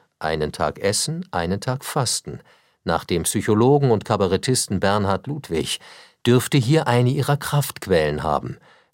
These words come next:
neben der reichlichen Versorgung mit dem Wachstumshormon H G H.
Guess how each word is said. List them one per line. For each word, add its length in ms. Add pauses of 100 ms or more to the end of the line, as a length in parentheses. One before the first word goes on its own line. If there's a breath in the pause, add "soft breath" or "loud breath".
neben 360
der 180
reichlichen 500
Versorgung 640
mit 140
dem 160
Wachstumshormon 920 (220 loud breath)
H 200
G 200
H. 280